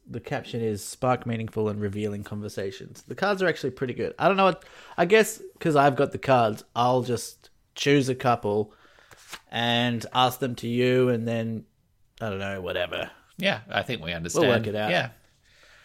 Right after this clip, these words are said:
Speaker 1: All right, cool. You happy to do this?
Speaker 2: Yeah, no, I'm keen.
Speaker 1: It
Speaker 2: I'm
Speaker 1: could,
Speaker 2: ready.
Speaker 1: it could get, it could get pretty real, man.
Speaker 2: Wow.
Speaker 1: It could get pretty real.
Speaker 2: Okay.
Speaker 1: Ooh, okay. First one, Nick.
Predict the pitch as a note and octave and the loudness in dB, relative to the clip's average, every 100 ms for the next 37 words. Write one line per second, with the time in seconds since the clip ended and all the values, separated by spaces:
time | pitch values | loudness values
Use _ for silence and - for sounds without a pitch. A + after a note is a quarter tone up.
0 | - _ C#4+ A#3 F3+ D#3+ - F3+ C3 - | -20 _ 2 4 4 2 4 6 6 2
1 | - _ _ _ C#3+ C#3+ D#3 E3 E3 F3+ | -10 _ _ _ -2 2 2 2 2 4
2 | F3+ G#3+ C#3 F#3 A2 C3 B2+ - B2+ C3 | 6 6 4 4 2 0 0 -2 -2 0
3 | B2+ F3 A#2 F#2 - _ _ - - - | 2 2 0 -2 -14 _ _ -20 -6 -2
4 | D#3+ E3+ D3+ C#3+ C3+ - E3+ D#3+ F3 - | 2 4 2 0 -10 0 0 4 2 0
5 | D#3+ _ _ _ - E3+ E3 E3 F#3+ F3+ | -10 _ _ _ -2 0 2 6 8 8
6 | D3 C#3 C#3+ D3+ - - - F#2 G#2 D3 | 8 6 4 4 -4 -20 -6 -2 -2 -4
7 | - E3+ D#3+ E3 - - - F3 F3 E3 | 0 0 4 4 4 0 0 2 4 2
8 | E3+ F3+ D#3+ C#3 C#3 - D3+ - B2 C3 | 4 6 6 4 0 -8 -8 -4 -4 -4
9 | - _ - - _ _ _ _ _ _ | -8 _ -20 -20 _ _ _ _ _ _
10 | _ _ - F4 G4 - - - F2+ - | _ _ 0 2 2 2 -2 -2 -6 -8
11 | - - D3+ D3 C#3+ C3+ G#2+ G2+ - - | -20 -8 -2 -2 0 -2 -2 -8 -12 -20